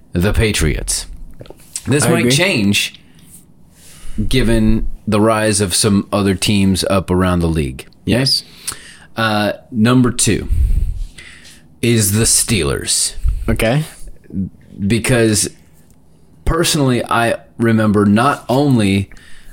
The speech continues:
Speaker 1: uh, the Jerome Bettis fumble in the playoffs on the one-yard line that Nick Harper picked up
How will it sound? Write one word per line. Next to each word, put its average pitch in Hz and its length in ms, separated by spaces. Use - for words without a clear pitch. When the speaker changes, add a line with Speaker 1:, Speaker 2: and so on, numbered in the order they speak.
Speaker 1:
uh, 92 540
the 98 580
Jerome 113 720
Bettis 110 580
fumble 98 580
in 120 160
the 104 80
playoffs 92 680
on 98 140
the 92 80
one-yard 123 680
line 71 280
that 101 140
Nick 139 260
Harper 139 420
picked - 420
up 117 320